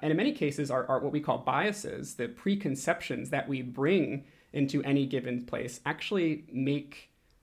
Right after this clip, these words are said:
our inferences and our understanding of the natural world better. So we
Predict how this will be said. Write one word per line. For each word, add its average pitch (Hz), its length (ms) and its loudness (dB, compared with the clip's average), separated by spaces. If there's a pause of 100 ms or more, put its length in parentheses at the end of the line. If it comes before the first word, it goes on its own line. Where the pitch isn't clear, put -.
(120)
our 135 140 4
inferences 139 640 0
and 131 100 0
our 123 80 2
understanding 139 400 2
of 131 60 0
the 123 80 -2
natural 127 300 -4
world 123 200 -2 (180)
better. - 380 -2 (440)
So 143 180 0
we 147 240 4